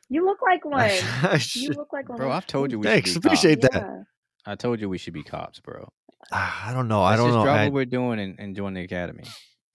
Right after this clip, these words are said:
Speaker 2: Nah, I, I already passed the, the test. I got accepted, but then they, they took too long, so I took a different job.
Speaker 3: All right, man. Hey,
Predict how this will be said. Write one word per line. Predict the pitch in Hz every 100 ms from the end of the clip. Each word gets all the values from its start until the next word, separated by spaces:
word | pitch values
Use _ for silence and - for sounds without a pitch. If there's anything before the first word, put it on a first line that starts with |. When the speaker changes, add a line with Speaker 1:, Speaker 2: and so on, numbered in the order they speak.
| -
Speaker 2:
Nah, | 101 95 90 90 80
I, | 113
I | 110 113
already | 160
passed | 151 139 151 -
the, | 113 -
the | 95
test. | - 120 123
I | 104
got | 104
accepted, | 101 - 104 107 117 110
but | 98 90
then | 95
they, | 95 90 - -
they | 92
took | - 107
too | -
long, | 85 90 85
so | - 85
I |
took | 78 82
a | 76
different | 67 71 71
job. | 65 71 - _ _ _ _ _ _ _ _ _ _ _ _ 104
Speaker 3:
All | 120
right, | 170 190
man. | 135 139
Hey, | 131 139